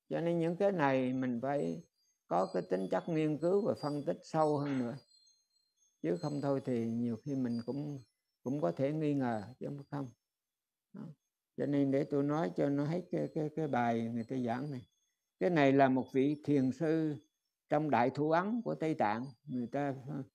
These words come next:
người ta giảng cái bài này. Ừ. Nó vẫn luôn luôn có một tánh hiểu biết. Nói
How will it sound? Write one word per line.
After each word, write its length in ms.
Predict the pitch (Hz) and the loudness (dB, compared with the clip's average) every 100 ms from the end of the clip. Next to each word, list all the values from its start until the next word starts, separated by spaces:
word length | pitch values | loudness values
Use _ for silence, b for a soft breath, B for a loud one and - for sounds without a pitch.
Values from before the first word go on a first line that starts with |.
| _ _ _ _ | _ _ _ _
người 120 | 135 131 | -8 -2
ta 140 | 139 | 0
giảng 340 | 123 110 165 | 4 2 2
cái 80 | 175 | 0
bài 220 | 123 120 | 2 2
này. 280 | 120 117 101 - _ _ _ _ _ _ _ _ _ _ _ _ _ _ _ _ _ _ - | 0 -2 -6 -14 _ _ _ _ _ _ _ _ _ _ _ _ _ _ _ _ _ _ -16
Ừ. 100 | 175 117 113 110 _ _ _ _ _ _ _ _ _ _ _ _ _ _ _ _ _ _ _ _ | -12 -12 -12 -20 _ _ _ _ _ _ _ _ _ _ _ _ _ _ _ _ _ _ _ _
Nó 460 | 151 170 185 220 202 | -2 4 6 6 2
vẫn 320 | 120 131 160 | 4 4 4
luôn 260 | 185 170 170 | 4 6 6
luôn 320 | 165 165 156 | 6 6 4
có 200 | 165 190 | 4 4
một 220 | 190 120 - | 4 -2 2
tánh 220 | 165 196 | 2 2
hiểu 260 | 139 127 165 | 2 4 4
biết. 260 | 180 214 214 - _ _ _ _ _ | 6 4 2 -18 _ _ _ _ _
Nói 240 | 151 170 | 2 4